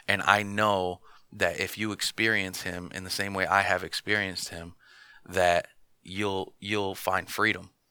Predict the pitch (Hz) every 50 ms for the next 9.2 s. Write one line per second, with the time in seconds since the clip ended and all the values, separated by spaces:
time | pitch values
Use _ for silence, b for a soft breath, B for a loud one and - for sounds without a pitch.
0 | b b b b b b 107 101 95 95 92 95 101 113 123 123 110 98 95 90
1 | 92 110 - - 104 95 92 - - - _ _ _ - - - 110 101 95 98
2 | 110 135 139 107 92 - - - 87 85 85 87 87 - - - - B B B
3 | B B B B - 101 92 87 107 107 110 113 110 107 98 95 113 110 113 107
4 | 104 95 90 95 110 113 98 92 92 - - _ _ _ _ _ _ _ _ -
5 | 101 98 95 92 101 107 104 107 98 - - - 107 104 95 71 - 107 95 -
6 | - 110 101 - 98 90 92 104 110 101 90 82 - 87 101 101 - 98 - -
7 | - 113 107 110 110 107 107 104 113 110 95 87 - B B B B B B B
8 | B B - 104 - - 107 98 - - - 110 101 92 87 87 - - 113 107
9 | 98 95 95